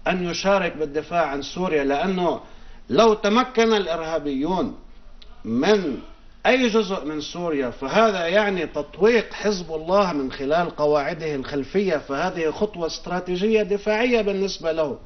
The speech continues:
ومن واجب التنظيمات الفلسطينية أن تدافع عن سوريا، لأن انهيار هذه القلعة يعني بالنهاية هو تدمير القضية الفلسطينية.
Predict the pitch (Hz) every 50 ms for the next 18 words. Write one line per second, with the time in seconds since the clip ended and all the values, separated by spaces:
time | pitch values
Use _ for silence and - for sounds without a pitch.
0 | - - - - - - - - - - 135 147 160 170 170 170 196 247 277 277
1 | 233 247 226 220 214 - - 214 214 208 208 196 190 202 214 214 208 190 180 175
2 | - 180 180 185 185 - - 190 190 190 202 214 214 208 190 175 180 170 - 175
3 | 170 202 214 208 202 - 185 160 170 180 170 - - 208 208 208 190 165 - -
4 | - - - - - - - - - - 117 135 160 196 196 185 175 165 151 147
5 | 151 160 185 226 240 226 220 220 220 202 214 220 208 196 185 - - 175 170 151
6 | 131 127 123 - - - - - - - - - - - - 123 165 220 233 233
7 | 226 202 170 139 - - 110 151 202 226 226 226 214 202 196 190 175 165 156 156
8 | 147 - 131 147 185 185 185 175 175 170 160 143 147 160 196 220 214 208 202 202
9 | - 190 180 202 214 214 208 196 190 - 185 190 190 185 - - 196 196 196 214
10 | 233 220 202 170 139